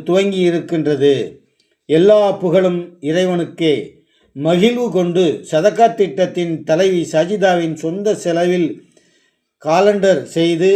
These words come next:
அனைவருக்கும் வழங்கப்பட்டது. ஐயம்பேட்டையில் கடைகள், பள்ளிவாசல்,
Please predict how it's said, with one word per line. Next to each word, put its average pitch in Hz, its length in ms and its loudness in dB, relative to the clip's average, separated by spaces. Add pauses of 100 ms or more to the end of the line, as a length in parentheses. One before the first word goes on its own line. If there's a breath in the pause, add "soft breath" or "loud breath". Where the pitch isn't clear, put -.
(100)
அனைவருக்கும் 185 600 -2
வழங்கப்பட்டது. 165 720 0 (840)
ஐயம்பேட்டையில் 180 880 0 (180)
கடைகள், 175 480 0 (760)
பள்ளிவாசல், 190 760 2